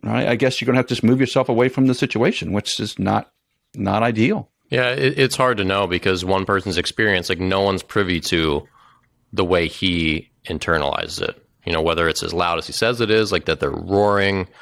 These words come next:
Speaker 2: No, I mean, no one, no one can say. So really, at that point, it's just
Speaker 1: Right.
Speaker 2: like, well, d-, should you have built your house here? You know, knowing that this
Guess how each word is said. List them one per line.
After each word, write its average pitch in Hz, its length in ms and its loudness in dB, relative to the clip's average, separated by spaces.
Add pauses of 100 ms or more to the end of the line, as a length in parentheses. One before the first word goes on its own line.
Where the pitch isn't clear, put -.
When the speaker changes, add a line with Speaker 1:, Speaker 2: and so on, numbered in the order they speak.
(1040)
Speaker 2:
No, 98 180 0
I 101 120 -2
mean, 95 200 2
no 90 120 2
one, 104 260 0
no 95 100 2
one 98 140 0
can 90 140 -2
say. 90 320 0
So 85 120 -2
really, 87 280 2
at - 140 -6
that 90 220 -2
point, 82 200 0
it's 80 80 0
just 135 100 4
Speaker 1:
Right. 190 80 2
Speaker 2:
like, - 140 -2
well, 82 420 0 (1160)
d-, - 240 -16 (140)
should 85 360 -2
you 87 220 2
have 82 400 -4 (320)
built 85 180 0
your 87 100 0
house 113 220 -2
here? - 300 -6 (160)
You 85 100 -2
know, 82 80 2
knowing 82 400 0
that 87 160 0 (100)
this 82 260 -2